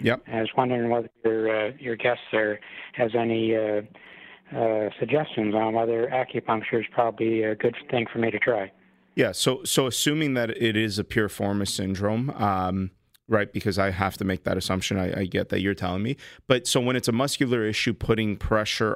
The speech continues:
Speaker 1: on, uh, a nerve, uh, then, yeah, there's a lot of different ways that could potentially release that muscle, like therapy, exercise, um, and also acupuncture. So it, it sounds like it would be a worthwhile thing to try. I, I,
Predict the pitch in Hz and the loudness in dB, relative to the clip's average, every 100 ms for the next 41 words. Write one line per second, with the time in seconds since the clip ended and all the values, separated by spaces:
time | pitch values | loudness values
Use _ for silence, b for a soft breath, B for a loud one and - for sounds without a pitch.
0 | - 101 98 98 98 B B B - - | 0 0 2 0 -2 B B B -2 0
1 | - 117 120 120 98 131 - b b _ | 2 2 2 2 0 -2 -6 b b _
2 | 107 104 117 139 147 147 104 113 98 120 | 2 2 2 2 4 2 2 0 2 2
3 | 113 120 123 107 113 120 110 110 98 107 | 2 2 2 0 2 2 2 2 2 0
4 | 98 - 123 113 - 110 95 101 92 110 | 0 -2 0 0 2 0 2 0 2 0
5 | - 101 92 98 98 - 101 98 - - | 0 0 2 2 0 0 0 0 0 0
6 | 104 101 101 95 95 - 104 - 98 101 | 0 2 0 0 0 -4 -2 0 2 0
7 | 98 B B - 110 110 135 131 135 - | -2 B B 0 0 2 0 2 0 0
8 | 120 147 120 104 92 - 101 127 113 113 | 0 0 0 0 0 0 0 2 2 0
9 | 117 - 123 135 160 110 95 101 98 90 | 0 0 2 2 0 0 0 0 0 0
10 | 104 92 B B B 117 101 104 113 - | 0 0 B B B 0 2 0 0 2
11 | 107 101 - 101 95 92 - 92 110 101 | 0 0 0 -2 0 0 2 2 2 2
12 | 104 92 101 | 0 0 0